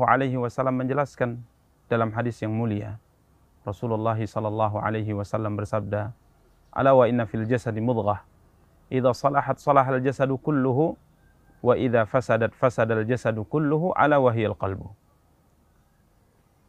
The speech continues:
Beliau sallallahu alaihi wasallam bersabda, "Ketahuilah,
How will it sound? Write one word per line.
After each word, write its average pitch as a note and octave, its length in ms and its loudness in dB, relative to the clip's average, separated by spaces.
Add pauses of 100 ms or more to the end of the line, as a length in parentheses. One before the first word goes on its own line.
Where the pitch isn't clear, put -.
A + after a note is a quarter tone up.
(180)
Beliau B2 240 4
sallallahu A#2 560 4
alaihi A2+ 320 2
wasallam A2 400 -2
bersabda, G#2 480 -2
"Ketahuilah, A2+ 640 -2